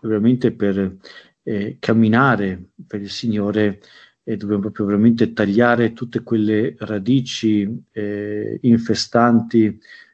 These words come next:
eh, delle nostre concupiscenze e delle nostre azioni malvagie e egoistiche, mettere Dio al primo posto.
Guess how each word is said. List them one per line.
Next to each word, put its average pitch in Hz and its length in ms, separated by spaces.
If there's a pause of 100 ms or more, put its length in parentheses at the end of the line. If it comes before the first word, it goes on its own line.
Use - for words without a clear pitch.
(100)
eh, 107 280
delle 107 140
nostre 110 260
concupiscenze 117 1300
e 117 100
delle 101 240
nostre 104 380
azioni 104 760
malvagie 110 1080
e 117 280
egoistiche, 110 720
mettere 101 400
Dio 104 360 (460)
al 110 200
primo 110 260
posto. 95 380